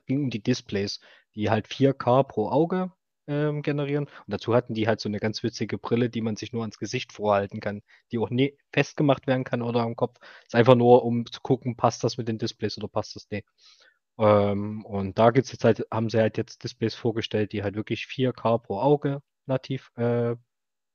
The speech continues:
darstellen, wie das jetzt bei der Pimax acht K X der Fall wäre. Aber dort halt noch mal wesentlich kleiner. Ähm, und von daher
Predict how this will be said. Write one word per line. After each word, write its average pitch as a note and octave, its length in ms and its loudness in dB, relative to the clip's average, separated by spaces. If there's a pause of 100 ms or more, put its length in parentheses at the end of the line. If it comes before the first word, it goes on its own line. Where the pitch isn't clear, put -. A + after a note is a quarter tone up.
(260)
darstellen, A#2 580 4
wie G#2+ 100 -4
das G#2+ 140 -4
jetzt - 180 -18
bei - 80 -4
der G2 80 -6
Pimax A2 380 -4
acht - 160 -10
K - 120 -6
X - 240 -4
der B2+ 140 -2
Fall A#2 240 -2
wäre. A#2 400 0 (760)
Aber G#2 240 2
dort - 220 0
halt A2 140 2
noch G2+ 140 0
mal G#2 140 2
wesentlich A#2+ 600 2
kleiner. A2+ 540 0 (560)
Ähm, G#2 840 0
und F#2+ 240 -8
von F#2 200 -8
daher G2+ 520 -2